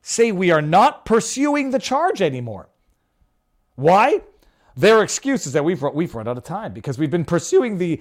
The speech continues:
trial on Mischief for three frickin' plus weeks. We don't have tr-, time. Or you know what they did?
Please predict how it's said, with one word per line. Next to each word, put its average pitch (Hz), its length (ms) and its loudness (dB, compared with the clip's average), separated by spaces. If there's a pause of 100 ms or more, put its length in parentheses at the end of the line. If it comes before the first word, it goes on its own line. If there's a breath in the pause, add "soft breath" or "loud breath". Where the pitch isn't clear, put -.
(120 loud breath)
trial 226 480 2
on 165 220 2
Mischief 190 320 -6
for 170 100 -4
three 240 460 -6
frickin' 214 440 -4
plus 214 320 0
weeks. 190 340 -10 (200 loud breath)
We 220 140 0
don't 269 120 4
have 240 160 2
tr-, 247 320 -2
time. 208 480 -2 (360 loud breath)
Or 339 260 8
you 269 160 2
know 269 100 6
what 349 120 4
they 302 120 -2
did? 359 260 -2